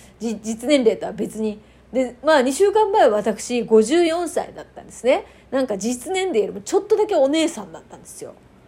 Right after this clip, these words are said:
まあ、それが、あの、五十二、実年齢と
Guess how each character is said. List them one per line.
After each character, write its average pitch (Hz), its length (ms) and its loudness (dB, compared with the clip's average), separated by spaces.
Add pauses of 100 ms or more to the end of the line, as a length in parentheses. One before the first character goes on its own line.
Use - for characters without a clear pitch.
(120)
ま 311 80 0
あ、 403 60 2
そ 359 160 2
れ 403 100 6
が、 415 360 2 (120)
あ 240 140 -2
の、 220 300 0
五 247 140 4
十 311 260 4
二、 320 220 -4 (300)
実 277 260 -6
年 415 180 2
齢 226 220 4
と 190 260 -8